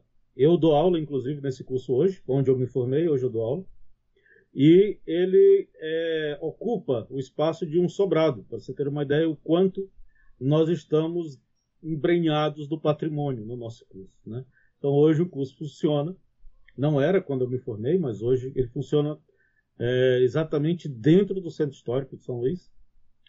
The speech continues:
e em um sobrado, tá? E, portanto, a área de patrimônio sempre foi uma área que é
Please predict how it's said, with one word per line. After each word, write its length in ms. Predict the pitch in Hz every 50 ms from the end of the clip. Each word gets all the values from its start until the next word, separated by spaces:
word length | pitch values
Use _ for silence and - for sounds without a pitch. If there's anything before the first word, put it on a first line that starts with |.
| _ _ - - - -
e 360 | - 139 143 151 160 170 180 175
em 180 | 165 165 175 185
um 40 |
sobrado, 440 | 180 - 196 190 160 147 - 110 208 _ _ _ _ _ _ _ _ _ -
tá? 260 | 104 110 123 135 - _ _ _ _ _ _
E, 560 | - 131 127 123 127 123 120 120 117 113 120 120 _
portanto, 500 | _ _ - 170 175 180 180 - 190 190 -
a 140 | 151 151
área 220 | 160 180 196 196 190
de 100 | 160 180
patrimônio 580 | - 180 165 - 165 156 151 151 160 170 170 147
sempre 240 | - 170 160 - _
foi 320 | - 151 151 156 156 151 _ - _ _ _ _ _ _ -
uma 260 | - 135 139 139 139
área 360 | 143 147 147 156 160 160 151 - _ _ _
que 240 | - - 139 143 143
é 800 | 147 143 143 143 143 139 135 135 135 131 127 123 120 117 120 131